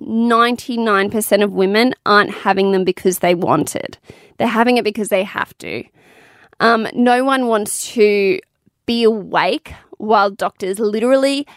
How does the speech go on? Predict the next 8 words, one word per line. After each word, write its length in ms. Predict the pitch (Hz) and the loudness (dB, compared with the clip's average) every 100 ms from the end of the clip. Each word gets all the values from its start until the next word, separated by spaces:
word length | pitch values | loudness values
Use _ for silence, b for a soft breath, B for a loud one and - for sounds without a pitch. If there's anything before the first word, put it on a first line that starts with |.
| b _ | b _
cut 500 | - - 233 254 - _ | -18 -6 -4 -4 -6 _
open 540 | 208 214 - 233 214 - | 0 0 0 -4 -4 -4
your 300 | 208 202 202 | -2 0 0
stomach. 680 | - - - 180 185 269 _ | -2 -8 -6 -4 -2 -2 _
It 100 | 269 | -4
is 220 | 302 349 - | -4 -4 -6
actually 460 | 214 - - 208 202 | -6 -6 -10 -8 -8
very, 760 | 208 - 208 208 208 202 214 | -10 -4 0 2 4 2 0